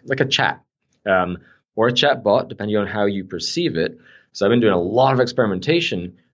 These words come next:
to qualify its, its position, its ability to create a better or worse experience for conversion, but also in terms of how people interpret it. And it's fascinating. And, and this actually has changed my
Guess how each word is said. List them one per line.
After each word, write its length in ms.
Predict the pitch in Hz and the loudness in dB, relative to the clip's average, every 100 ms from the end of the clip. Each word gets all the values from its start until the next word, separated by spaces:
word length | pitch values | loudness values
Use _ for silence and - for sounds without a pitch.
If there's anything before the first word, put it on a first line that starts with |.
| _ | _
to 220 | - 98 | -6 -6
qualify 500 | 90 131 131 131 104 | -2 2 2 4 2
its, 340 | 90 87 - - | 2 -2 -10 -10
its 200 | - - | -12 -14
position, 600 | - 101 98 117 104 85 | -6 -4 2 2 2 0
its 300 | - - - | -4 -6 -2
ability 560 | 95 80 101 110 107 95 | -2 2 4 4 2 -4
to 160 | 95 | -4
create 240 | 90 95 - | 0 0 0
a 40 | |
better 420 | 80 104 104 87 | 0 2 2 0
or 240 | 90 92 92 | -2 0 2
worse 280 | 95 95 - | 2 2 -2
experience 600 | - - 113 98 82 - | -4 4 6 6 2 -6
for 180 | 92 | -8
conversion, 640 | 85 90 82 90 85 104 95 | -6 -6 0 0 0 -2 0
but 100 | 90 | 2
also 300 | 90 - 87 | 2 2 0
in 100 | 90 | 0
terms 300 | - 92 87 | -2 -2 -4
of 80 | - | -4
how 220 | 98 90 | 0 0
people 280 | 107 101 82 | 0 -2 -4
interpret 500 | 76 - 120 110 80 | -4 -2 0 0 -4
it. 160 | - - - _ _ 104 | -6 -14 -20 _ _ 0
And 380 | 92 85 80 82 - _ _ _ | 2 2 -4 -8 -18 _ _ _
it's 220 | 117 123 - | 2 2 0
fascinating. 880 | 113 120 123 117 98 82 85 85 - | 0 0 0 2 2 0 -6 -10 -8
And, 220 | 107 - - | -8 -8 -6
and 140 | 120 | 2
this 200 | 143 147 - | 2 2 -2
actually 400 | 131 - 120 107 | -2 0 0 0
has 200 | 104 - | -2 -4
changed 540 | - - 151 147 131 | -4 -2 0 0 0
my 460 | 113 107 107 104 | 2 2 4 2